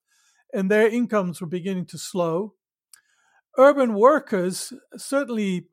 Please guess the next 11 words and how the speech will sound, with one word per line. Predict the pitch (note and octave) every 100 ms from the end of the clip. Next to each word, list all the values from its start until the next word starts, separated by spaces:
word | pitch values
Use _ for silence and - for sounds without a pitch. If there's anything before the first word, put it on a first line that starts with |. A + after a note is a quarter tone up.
| -
uh, | F#3+ F#3
once | F#3 G#3 G#3 - -
the | F#3+
Chinese | - A3+ G3+ F#3+ -
leadership | G#3+ A3 F3+ G3+ E3 - _ _ _ G3+
experimented | F#3 - - A3+ G#3+ G3 F3+ - E3
with | E3 D#3+
price | - D4 - -
reform, | E3+ - D3+ C#3+ F3+ - _ _ _
became | - G3+ G#3 F#3
very | G#3+